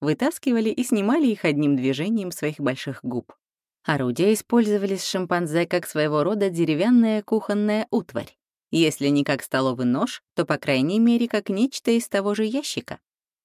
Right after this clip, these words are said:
Кристофер Бёш, который начал изучать шимпанзе в лесу Таи в Кот-д'Ивуаре лет пятнадцать спустя после того, как Гудал приступила к работе в Гомбе,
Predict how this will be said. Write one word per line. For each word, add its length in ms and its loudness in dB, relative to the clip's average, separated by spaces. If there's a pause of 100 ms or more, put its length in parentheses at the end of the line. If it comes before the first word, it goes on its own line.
(100)
Кристофер 560 0
Бёш, 420 -2
который 380 -2
начал 360 -2
изучать 380 -4
шимпанзе 560 -4
в 20 -8
лесу 300 -6
Таи 300 -4
в 80 -20
Кот-д'Ивуаре 640 -4
лет 220 -8
пятнадцать 640 -2
спустя 420 -6
после 280 -6
того, 240 -6
как 220 -6
Гудал 420 -2
приступила 540 -6
к 80 -10
работе 400 -4
в 100 -6
Гомбе, 380 2